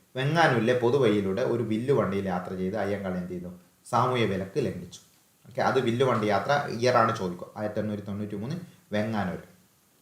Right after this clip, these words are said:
ഓക്കെ, ഇനി അടുത്ത കല്ലുമാല സമരം. കല്ലുമാല എന്ന് വെച്ചാൽ അധസ്ഥിത വിഭാഗത്തിൽപ്പെട്ട സ്ത്രീകൾ കല്ലുമാല ആഭരണമായിട്ട് ധരിച്ചിരുന്നു. അപ്പോൾ അവരുടെ ആ ഒരു, ഏ, എന്താണ് കീഴ്മയുടെ ചിഹ്നമായിട്ട് മാറിയത് ഇത് കല്ലുമാല എന്ത് ചെയ്യുക? പൊട്ടിച്ചെറിയാൻ വേണ്ടി അവരോട് വലിച്ചെറിയാൻ വേണ്ടി അഭ്യർത്ഥിച്ചു.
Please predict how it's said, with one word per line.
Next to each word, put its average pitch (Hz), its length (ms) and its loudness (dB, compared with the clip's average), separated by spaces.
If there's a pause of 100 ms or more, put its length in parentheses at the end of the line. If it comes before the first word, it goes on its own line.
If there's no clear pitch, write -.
ഓക്കെ, - 140 -20 (560)
ഇനി 196 120 8
അടുത്ത 180 240 8
കല്ലുമാല 131 600 6
സമരം. 87 320 -6 (160)
കല്ലുമാല 131 340 2
എന്ന് 117 140 2
വെച്ചാൽ 127 240 -2
അധസ്ഥിത 151 560 2
വിഭാഗത്തിൽപ്പെട്ട 120 560 2
സ്ത്രീകൾ 113 520 0
കല്ലുമാല 110 440 2
ആഭരണമായിട്ട് 98 540 -2
ധരിച്ചിരുന്നു. 90 500 -8 (340)
അപ്പോൾ 117 140 4
അവരുടെ 127 280 8
ആ 123 100 8
ഒരു, 131 140 8
ഏ, 110 520 2
എന്താണ് 107 280 -2 (100)
കീഴ്മയുടെ 131 480 2
ചിഹ്നമായിട്ട് 113 440 -2
മാറിയത് 104 380 0
ഇത് 104 320 -4 (320)
കല്ലുമാല 117 420 4
എന്ത് 110 200 2
ചെയ്യുക? 107 140 0
പൊട്ടിച്ചെറിയാൻ 113 560 0
വേണ്ടി 101 160 -2
അവരോട് 98 300 0
വലിച്ചെറിയാൻ 98 480 -4
വേണ്ടി 101 180 -6
അഭ്യർത്ഥിച്ചു. 95 580 -8